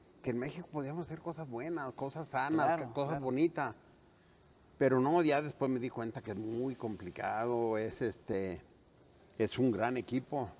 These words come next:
Speaker 1: lo que me acompañan y me llevan para lograr lo que se ha logrado, la verdad, este, pues, si me lo permite, yo quiero dar las gracias a Discovery, pues,
Speaker 2: Sí, claro, claro,
Speaker 1: por, este,
Speaker 2: claro,
Speaker 1: por
Speaker 2: claro.
Speaker 1: todo lo que me han llevado, me han agarrado de la mano, me han cuidado para hacer las cosas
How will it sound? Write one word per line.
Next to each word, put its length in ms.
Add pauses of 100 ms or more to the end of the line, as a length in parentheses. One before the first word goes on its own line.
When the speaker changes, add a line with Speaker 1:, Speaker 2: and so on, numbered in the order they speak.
(200)
Speaker 1:
lo 140
que 100
me 100
acompañan 560
y 20
me 140
llevan 320
para 420 (680)
lograr 400
lo 100
que 120
se 140
ha 40
logrado, 380
la 120
verdad, 360
este, 520 (880)
pues, 120
si 100
me 120
lo 100
permite, 460
yo 140
quiero 180
dar 120
las 120
gracias 500
a 80
Discovery, 480
pues, 380 (460)
Speaker 2:
Sí, 160
claro, 320 (120)
claro, 180
Speaker 1:
por, 100
este, 80
Speaker 2:
claro, 220
Speaker 1:
por 160
Speaker 2:
claro. 80
Speaker 1:
todo 240
lo 120
que 120
me 120
han 200
llevado, 440
me 160
han 140
agarrado 320
de 60
la 140
mano, 340
me 140
han 100
cuidado 560
para 240
hacer 140
las 140
cosas 520